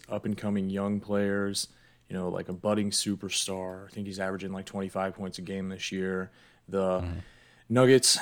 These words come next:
Speaker 1: his team, were in a really good position. They just picked up Aaron Gordon in trade last week, and, you know, I think they've won, before this injury, I think they won, like, ten straight games in a row, something crazy like that. So they were gonna be one of the,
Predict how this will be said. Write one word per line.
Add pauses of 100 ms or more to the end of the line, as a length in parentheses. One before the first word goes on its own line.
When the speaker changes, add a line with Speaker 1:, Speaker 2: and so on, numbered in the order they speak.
Speaker 1:
his
team,
were
in
a
really
good
position.
They
just
picked
up
Aaron
Gordon
in
trade
last
week,
and, (400)
you
know,
I
think
they've
won, (600)
before
this
injury,
I
think
they
won,
like,
ten
straight
games
in
a
row,
something
crazy
like
that.
So
they
were
gonna
be
one
of
the,